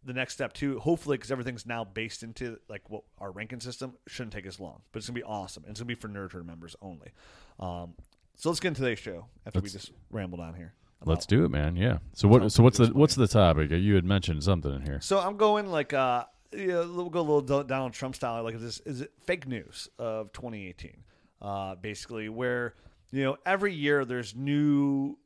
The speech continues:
Speaker 1: players in the game, right? There's new young dynasty assets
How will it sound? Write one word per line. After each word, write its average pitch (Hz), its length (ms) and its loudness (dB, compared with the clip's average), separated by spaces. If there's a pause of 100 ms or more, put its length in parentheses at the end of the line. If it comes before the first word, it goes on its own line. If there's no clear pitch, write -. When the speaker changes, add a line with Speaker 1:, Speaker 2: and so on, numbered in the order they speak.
(140)
Speaker 1:
players 110 460 -4
in 101 60 -10
the 95 80 -10
game, 82 360 -16 (200)
right? 98 360 -10
There's 117 280 -8
new 143 440 2
young 131 460 -2
dynasty 131 640 -4
assets 113 760 -6